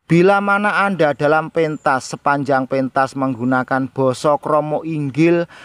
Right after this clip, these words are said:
atau basa kawi, walaupun Anda gacor sampai meniren, penonton tersebut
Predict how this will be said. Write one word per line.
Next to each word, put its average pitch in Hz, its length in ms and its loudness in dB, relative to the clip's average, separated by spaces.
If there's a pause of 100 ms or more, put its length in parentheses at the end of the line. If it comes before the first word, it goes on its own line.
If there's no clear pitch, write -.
(160)
atau 147 480 0
basa 135 560 0
kawi, 151 800 -2 (240)
walaupun 135 560 2
Anda 135 400 -2
gacor 123 640 -4
sampai 131 400 -2
meniren, 135 800 -4 (240)
penonton 156 480 -2
tersebut 170 480 -4